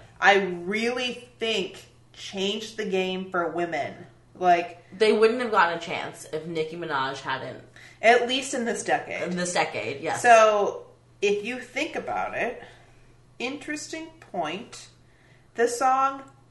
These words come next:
Speaker 1: Bedrock, which is where Nicki Minaj, Mi-, Nicki Minaj had not had her own album come out yet. The song Bedrock,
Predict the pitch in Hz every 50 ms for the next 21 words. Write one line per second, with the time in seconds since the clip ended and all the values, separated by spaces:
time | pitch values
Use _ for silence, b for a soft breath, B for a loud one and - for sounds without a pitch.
0 | _ _ - 220 214 254 349 381 - - - - - 139 131 98 - - - -
1 | - - - _ _ _ _ _ _ _ _ _ _ _ - 185 185 185 190 190
2 | 185 190 185 180 175 170 165 160 160 - 185 180 180 180 170 170 170 170 165 -
3 | - 208 233 233 240 233 226 240 262 294 302 302 285 254 214 202 202 220 190 -
4 | 240 214 185 185 185 180 180 - - 185 190 190 196 185 175 - - 180 180 175
5 | 165 170 170 175 170 170 175 170 170 - - 185 170 160 156 165 165 156 - 151
6 | 151 151 147 135 - - - - b b b b b b b b b b - 185
7 | 185 196 214 214 202 180 180 - 208 220 208 196 165 139 143 156 185 - -